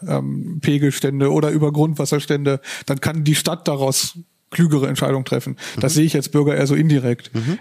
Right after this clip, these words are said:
Speaker 1: Ähm, dass es auch gleich noch einen Aktor gibt, der damit geschaltet wird, also ein Sensor, der irgendwas meldet und ein Aktor, der irgendwas schaltet, das habe ich so als Beispiel noch nicht gesehen, dass direkt irgendwas umgeschaltet wird. Ähm, das ist, denke ich, auch der zweite Schritt. Wenn ich erst die Parkraumüberwachung habe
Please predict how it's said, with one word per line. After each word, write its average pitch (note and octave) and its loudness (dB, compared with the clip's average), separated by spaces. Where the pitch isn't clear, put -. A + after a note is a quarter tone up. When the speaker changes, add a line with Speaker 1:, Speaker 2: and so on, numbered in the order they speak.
Speaker 1:
Ähm, C#3 -2
dass D#3 0
es E3 4
auch - -4
gleich D#3+ 0
noch D3+ 0
einen C#3+ -2
Aktor - -2
gibt, F3+ 0
der D#3 2
damit D#3+ -2
geschaltet E3+ 0
wird, E3+ 2
also C3+ 0
ein C3+ 0
Sensor, D#3+ 2
der D3+ 0
irgendwas C#3+ -2
meldet D#3 2
und - -2
ein D3 -2
Aktor, E3 -2
der D#3 2
irgendwas D3 2
schaltet, D#3+ -2
das - -2
habe D3+ 0
ich C#3+ 0
so D3+ 2
als D3+ 0
Beispiel D3+ -2
noch C3+ 0
nicht F3+ 0
gesehen, F#3+ -2
dass - -4
direkt F3+ 0
irgendwas E3+ 2
umgeschaltet D#3+ 0
wird. D#3 0
Ähm, C#3+ -2
das D#3+ -4
ist, G3+ 0
denke G3 0
ich, F3 4
auch D#3 2
der D#3+ 0
zweite D#3+ -2
Schritt. D#3+ 0
Wenn C#3 -2
ich - -6
erst D#3 0
die F3 2
Parkraumüberwachung D#3 0
habe D3+ 2